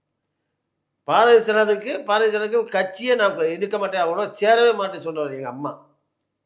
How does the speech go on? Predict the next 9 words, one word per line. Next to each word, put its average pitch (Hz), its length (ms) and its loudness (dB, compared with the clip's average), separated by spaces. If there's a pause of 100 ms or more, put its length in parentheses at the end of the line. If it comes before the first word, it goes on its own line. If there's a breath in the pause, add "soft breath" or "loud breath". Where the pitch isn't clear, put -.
(720)
அந்த 143 440 -8
தெய்வம் 208 420 0
மாதிரி 180 300 -4
உலகத்துல 156 440 -6
இன்னைக்கு 147 380 -4
வந்து 170 320 -6
எத்தனையோ 202 1000 2
பேரை 175 220 -6
உருவாக்கி, 151 680 -6